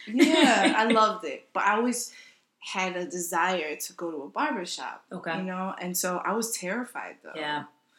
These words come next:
Speaker 1: I was terrified because I'm queer, you know, 'cause I'm a woman, and the
Speaker 2: Mm-hmm.
Speaker 1: majority of barbershops were male-dominated.
Speaker 2: Yeah.
Speaker 1: Um, and then I, I, I do have to say, the first time I went to a barbershop, I was totally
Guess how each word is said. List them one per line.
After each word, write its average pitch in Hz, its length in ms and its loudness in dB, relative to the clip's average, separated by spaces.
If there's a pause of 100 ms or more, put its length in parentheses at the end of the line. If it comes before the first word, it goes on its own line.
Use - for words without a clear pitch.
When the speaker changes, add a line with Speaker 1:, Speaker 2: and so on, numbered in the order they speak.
(280)
Speaker 1:
I 185 100 0
was 196 160 0
terrified 175 520 -4
because 160 260 -12
I'm 160 200 -10
queer, 147 720 -10 (320)
you 339 80 4
know, 302 180 4
'cause 247 180 -2
I'm 196 140 -2
a 185 80 -2
woman, 180 560 -6
and 180 160 -4
the 180 60 0
Speaker 2:
Mm-hmm. 175 160 -2
Speaker 1:
majority 180 340 -4
of 180 100 -8
barbershops 170 680 -8
were 160 520 -10 (260)
male-dominated. 185 880 -8
Speaker 2:
Yeah. 151 260 -6
Speaker 1:
Um, 147 380 -8
and 185 160 -4
then 185 140 -4
I, 170 120 -4
I, 170 340 -4
I 175 40 -8
do 185 160 -8
have 185 140 -4
to 170 100 -10
say, 185 500 -4 (280)
the 175 60 -12
first 180 260 -10
time 185 100 -8
I 180 80 -8
went 175 140 -12
to 175 80 -14
a 160 80 -12
barbershop, 170 500 -10
I 135 60 -14
was 143 180 -16
totally 143 420 -10